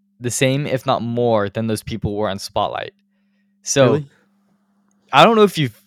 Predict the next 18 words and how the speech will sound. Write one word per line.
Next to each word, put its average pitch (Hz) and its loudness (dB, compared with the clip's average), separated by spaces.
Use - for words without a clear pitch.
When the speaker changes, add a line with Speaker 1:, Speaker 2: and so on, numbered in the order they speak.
Speaker 1:
like, 135 2
Speaker 2:
<laughs> - -
Speaker 1:
gone 131 4
through 123 -2
those, 131 0
those 123 -2
following 127 2
things, 156 -6
but 139 0
there 180 8
are 147 4
ads, 101 0
like, 104 -8
every, 110 -6
every, 123 -2
like, 110 -4
four, 123 -2
five 117 0